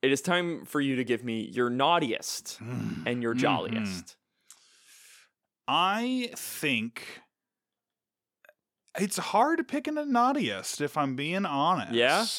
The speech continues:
Speaker 2: There, I, I don't think there's a lot of great options
Speaker 1: I mean, I
Speaker 2: here.
Speaker 1: could, I, I don't even have to ask what your jolliest is. It's Luigi.
Speaker 2: Jolliest is Luigi. This man is having the time of his life. He's
Speaker 1: Yeah.
Speaker 2: given Darcy free food 'cause she's poor.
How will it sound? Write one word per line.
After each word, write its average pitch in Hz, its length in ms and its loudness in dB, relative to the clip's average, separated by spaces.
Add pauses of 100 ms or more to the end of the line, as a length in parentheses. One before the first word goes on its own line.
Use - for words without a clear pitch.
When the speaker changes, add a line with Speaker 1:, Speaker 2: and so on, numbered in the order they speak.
(120)
Speaker 2:
There, 147 220 0
I, 156 220 -4
I 156 180 0
don't 170 380 0
think 220 160 -6
there's 233 140 -8
a 240 80 -8
lot 233 240 -4
of 233 80 -6
great 220 240 -4
options 226 640 -6
Speaker 1:
I 127 80 2
mean, 127 160 0
I 120 60 2
Speaker 2:
here. 127 100 2
Speaker 1:
could, 139 120 2
I, 117 320 2
I 117 40 4
don't 117 160 0
even 104 160 -10
have 104 240 -10
to - 180 -10 (220)
ask - 400 -6
what - 120 -6
your - 120 -10
jolliest - 540 -10
is. - 180 -14
It's - 240 -18
Luigi. - 500 -14
Speaker 2:
Jolliest 180 640 4
is 131 180 -2
Luigi. 127 440 0
This 160 200 -4
man 131 220 2
is 107 140 0
having 123 260 -2
the 98 120 -6
time 185 520 -6
of 151 160 -6
his 131 300 -2
life. 139 320 2
He's 110 80 0
Speaker 1:
Yeah. 95 160 0
Speaker 2:
given 147 320 0
Darcy 139 400 2
free 117 320 -2
food 170 500 4
'cause 107 160 -2
she's 92 320 -8
poor. 196 680 0